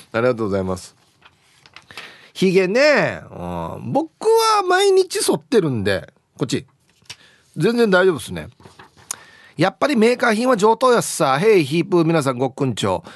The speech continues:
値段じゃない。絆創膏も質優先だって言いたい、ヒーフーミーです。絆創膏の話か。よくたっこってる。うん。して、季節関係なくむしってるだけじゃなくて、自然な仕上がりになるようにまめに買ったりもしているさ。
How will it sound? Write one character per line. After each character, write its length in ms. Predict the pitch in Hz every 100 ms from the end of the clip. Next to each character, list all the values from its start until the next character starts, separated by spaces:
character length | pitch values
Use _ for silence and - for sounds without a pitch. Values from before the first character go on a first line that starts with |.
| -
値 140 | 202
段 180 | 277 247
じ 80 | 175
ゃ 60 |
な 160 | 196 165
い。 80 | -
絆 260 | 160 233
創 180 | 196 220
膏 220 | 196 214
も 220 | 214 220 202
質 320 | - - 214
優 160 | 208
先 240 | 185 214 190
だ 60 |
っ 40 | 156
て 140 | -
言 100 | 151
い 60 | 135
た 100 | 127
い、 80 | 117
ヒ 160 | 156
ー 40 | 139
フ 100 | 151
ー 40 |
ミ 120 | 160
ー 20 |
で 80 | 123
す。 60 | 85
絆 180 | 135 196
創 140 | 349
膏 180 | - 311
の 80 | 269
話 240 | 127 -
か。 220 | - - _ _ 139 _ _
よ 140 | 160 220
く 100 | 285
た 100 | 208
っ 60 |
こ 100 | -
っ 60 | 175
て 120 | 254
る。 100 | 175 - _ _ _ _ -
う 80 | 82
ん。 420 | 80 78 73 117 _ _ _ _ -
し 120 | -
て、 260 | 151 - _ _ _ -
季 100 | -
節 180 | 208 -
関 160 | 185
係 140 | 175 202
な 80 | 156
く 100 | 151
む 100 | 165
し 100 | -
っ 20 |
て 120 | -
る 60 | 147
だ 100 | 139
け 100 | 139
じ 60 |
ゃ 40 | 127
な 80 | 120
く 80 |
て、 220 | - 208 - - -
自 240 | - 165
然 260 | 170 254 254
な 140 | 247
仕 140 | 202 226
上 120 | 226
が 140 | 220
り 160 | 220 226
に 60 | 180
な 120 | 160
る 80 | 180
よ 140 | 139
う 40 |
に 140 | 107 101
ま 160 | 131
め 120 | 165 196
に 100 | 196
買 160 | 214
っ 20 | -
た 100 | 185
り 80 | 123
も 80 | 104
し 80 |
て 120 | - 131
い 60 |
る 60 | 90
さ。 300 | - 78